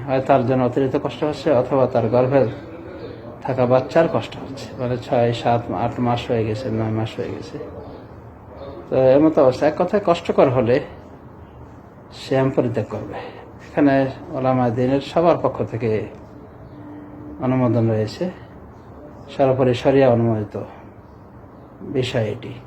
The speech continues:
তবে পরে কি করবে, কি করবে, মানে গর্ভধারিণী মা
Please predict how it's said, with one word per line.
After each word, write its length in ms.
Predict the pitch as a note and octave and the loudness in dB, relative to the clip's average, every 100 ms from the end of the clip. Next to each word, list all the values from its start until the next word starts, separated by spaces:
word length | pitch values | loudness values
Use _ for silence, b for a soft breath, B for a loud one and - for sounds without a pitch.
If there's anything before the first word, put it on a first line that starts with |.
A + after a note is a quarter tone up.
| - - - B B B B B - | -18 -18 -20 B B B B B -6
তবে 140 | B2 A#2+ E3 | -2 0 4
পরে 200 | F3+ G3+ | 6 6
কি 180 | G#3 | 4
করবে, 280 | F3+ C#3 B2 | 4 4 2
কি 160 | C3 D#3+ | 0 2
করবে, 340 | C#3+ A2+ A2+ D3 - - - | 2 2 0 -6 -12 -20 -14
মানে 300 | A2+ A#2 A#2 | -8 -4 -2
গর্ভধারিণী 880 | B2 B2+ B2+ A2+ A#2+ A#2+ B2 A#2 A#2 - - - - C3 | 0 2 2 2 2 2 2 2 0 -6 -18 -20 -12 -4
মা 420 | A#2+ A#2+ A2 | 0 0 0